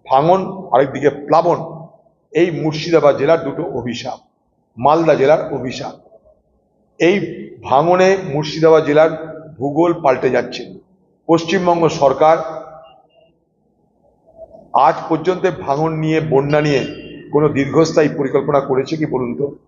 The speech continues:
মনে করে দেখুন, ইউপিএ সরকারের আমলে প্রণব মুখার্জিকে সামনে রেখে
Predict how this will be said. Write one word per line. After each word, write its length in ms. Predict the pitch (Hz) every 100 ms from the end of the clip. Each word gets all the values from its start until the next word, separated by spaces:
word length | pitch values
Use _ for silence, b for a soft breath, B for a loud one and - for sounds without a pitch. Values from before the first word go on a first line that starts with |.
| _ _ _ _ _ _ 123
মনে 160 | 156
করে 180 | 170 180
দেখুন, 560 | 160 - 170 175 - - - _ _ _ -
ইউপিএ 380 | 175 202 196 165
সরকারের 340 | 160 151 143 151
আমলে 420 | 117 139 147 156 - - - - - _
প্রণব 240 | 147 185
মুখার্জিকে 520 | 190 160 165 156 151 135
সামনে 360 | - 127 131
রেখে 320 | 135 123 147